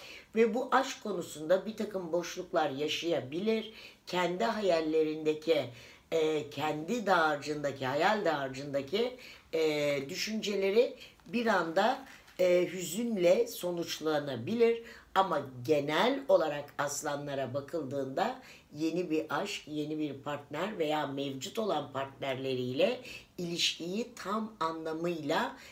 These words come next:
yerine, yerli yerine oturtturma anlamına geliyor.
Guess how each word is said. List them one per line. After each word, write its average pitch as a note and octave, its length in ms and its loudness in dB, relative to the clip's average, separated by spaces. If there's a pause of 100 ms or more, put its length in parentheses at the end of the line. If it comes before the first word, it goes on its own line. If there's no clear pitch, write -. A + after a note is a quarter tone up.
(240)
yerine, E3 500 2
yerli D#3 560 2
yerine E3 440 2 (380)
oturtturma E3+ 880 -2
anlamına D3 540 -4
geliyor. D3 600 2